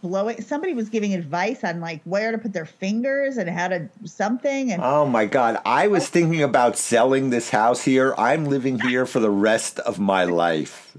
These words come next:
Speaker 2: This
Speaker 1: That's
Speaker 2: is the
Speaker 1: something
Speaker 2: greatest thing ever. This is the greatest selling point for
Speaker 1: Of the
Speaker 2: Townport
Speaker 1: town.
Speaker 2: ever, ever.
Speaker 1: But may-, perhaps as a man, this is the greatest since the Mash-, Ashley Madison,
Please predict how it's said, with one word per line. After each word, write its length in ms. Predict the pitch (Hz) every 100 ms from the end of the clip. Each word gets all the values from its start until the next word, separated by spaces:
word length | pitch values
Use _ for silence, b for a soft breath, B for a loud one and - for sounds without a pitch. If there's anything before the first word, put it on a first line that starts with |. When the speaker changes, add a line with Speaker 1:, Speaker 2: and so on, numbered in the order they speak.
| -
Speaker 2:
This 200 | 107 147
Speaker 1:
That's 80 | 302
Speaker 2:
is 60 | 139
the 40 |
Speaker 1:
something 260 | 143 123 127
Speaker 2:
greatest 520 | 131 131 139 147 -
thing 300 | 147 127 123
ever. 260 | 110 110 98 B 147
This 180 | 143 160
is 100 | 220
the 80 | 180
greatest 460 | 117 143 160 156 -
selling 320 | 147 135 120
point 420 | 131 127 123 117 B B
for 140 | - 117
Speaker 1:
Of 60 | -
the 60 |
Speaker 2:
Townport 720 | 117 117 123 123 143 127 123
Speaker 1:
town. 120 | 120 -
Speaker 2:
ever, 380 | 117 90 69 - _ -
ever. 400 | 123 80 73 - _ _ _ _
Speaker 1:
But 280 | 226 262 226
may-, 160 | 294
perhaps 440 | - 349 349 320 330
as 120 | 277
a 80 | 262
man, 260 | 247 240
this 160 | 233 240
is 80 | 247
the 80 | 247
greatest 460 | 226 226 220 220
since 240 | - 214 208
the 220 | 214 190
Mash-, 400 | 190 190 220 - -
Ashley 440 | 208 214 - 233
Madison, 640 | 196 190 196 208 208 175